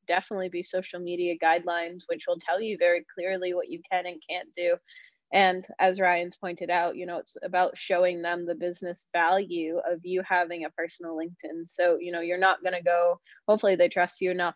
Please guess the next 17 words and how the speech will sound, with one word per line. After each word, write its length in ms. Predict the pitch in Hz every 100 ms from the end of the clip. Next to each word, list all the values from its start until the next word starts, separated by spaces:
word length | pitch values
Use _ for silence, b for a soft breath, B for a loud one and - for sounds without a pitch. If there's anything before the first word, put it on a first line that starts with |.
| -
that 120 | 170
you're 100 | 175
not 180 | 175 185
gonna 140 | 180
go, 320 | 175 175 170 -
you 100 | 185
know, 100 | 165
talk 260 | - 180 -
about 160 | 175 -
something 320 | 180 180 175 -
highly 360 | 220 214 202
inappropriate 840 | 190 175 - 175 - 180 180 175 170
or 80 | 165
something 300 | 185 185 180
that 140 | 180
is 100 | 175
going 240 | - 180